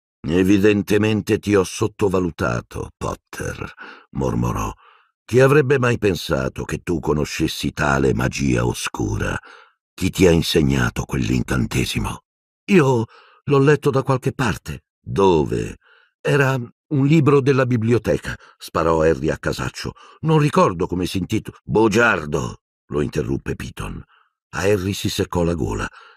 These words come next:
Sapeva che cosa stava per fare Piton e non era mai riuscito a evitarlo.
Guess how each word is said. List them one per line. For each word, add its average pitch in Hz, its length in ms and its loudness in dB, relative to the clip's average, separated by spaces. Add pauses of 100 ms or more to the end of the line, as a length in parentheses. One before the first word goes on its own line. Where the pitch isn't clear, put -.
(120)
Sapeva 98 520 4
che 80 140 -4
cosa 76 260 -4
stava 73 320 -4
per - 140 -4
fare 76 280 -4
Piton 64 400 -4 (280)
e 82 120 0
non 85 160 2
era 85 160 4
mai 90 300 0
riuscito 85 520 -2
a 85 60 2
evitarlo. 71 600 -4